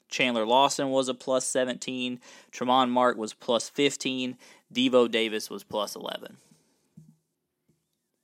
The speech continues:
Three guards, a wing, and a big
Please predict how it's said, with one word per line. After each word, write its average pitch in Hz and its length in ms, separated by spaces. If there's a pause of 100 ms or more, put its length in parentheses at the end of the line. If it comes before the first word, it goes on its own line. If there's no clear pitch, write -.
(1200)
Three 131 240
guards, 117 600 (260)
a 110 100
wing, 107 500 (380)
and 101 140
a 101 40
big 101 360